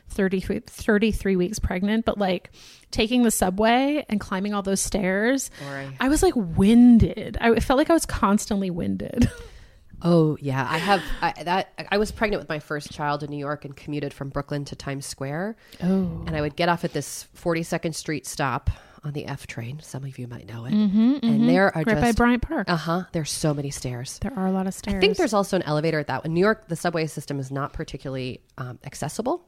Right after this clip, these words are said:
Speaker 2: in many locations, which is,
Speaker 1: No.
Speaker 2: yeah, it's really shitty for, uh,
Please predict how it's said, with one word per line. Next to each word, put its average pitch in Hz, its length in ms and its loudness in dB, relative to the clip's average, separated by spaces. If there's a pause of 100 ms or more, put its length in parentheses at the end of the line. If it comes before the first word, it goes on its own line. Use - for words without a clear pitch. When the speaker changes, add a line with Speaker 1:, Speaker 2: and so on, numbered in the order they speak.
Speaker 2:
in 143 120 -8
many 131 300 -6
locations, 143 600 -8
which 214 140 -2
is, - 80 6
Speaker 1:
No. 196 380 4
Speaker 2:
yeah, 95 140 -6
it's - 180 -14
really 113 380 -8 (500)
shitty 139 280 -6
for, 110 280 -10 (120)
uh, - 200 -20